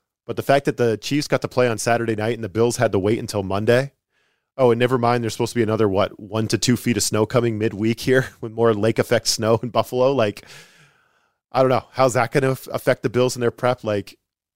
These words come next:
it's tough. They're in a tough spot there. I'm sure they'll figure it out. Uh, I, I'm sure they'll be ready to go in the game. I just think the rest factor is big, especially when you look at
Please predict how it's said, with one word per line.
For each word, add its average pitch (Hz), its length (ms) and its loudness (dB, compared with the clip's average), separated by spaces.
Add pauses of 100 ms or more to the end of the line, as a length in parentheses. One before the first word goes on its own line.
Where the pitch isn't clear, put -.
(340)
it's 123 160 -6
tough. 120 180 0
They're 123 120 2
in 143 60 2
a 139 60 2
tough 135 200 0
spot 117 340 2
there. 117 180 2
I'm 110 100 -2
sure 127 200 0
they'll 120 120 2
figure 113 300 2
it 107 60 4
out. 95 280 0
Uh, 101 280 -8 (100)
I, 104 200 -6
I'm 104 100 -4
sure 123 180 4
they'll 113 100 2
be 110 100 0
ready 110 220 2
to 104 80 -4
go 113 180 2
in 104 60 -4
the 101 80 -6
game. 104 340 0
I 104 100 -4
just 107 180 -4
think 113 340 -2 (540)
the 117 80 -4
rest 113 400 -2
factor 135 480 0
is 107 540 -2 (160)
big, 123 260 4
especially 120 420 0
when 107 120 -2
you 107 100 -4
look 110 180 0
at 104 240 2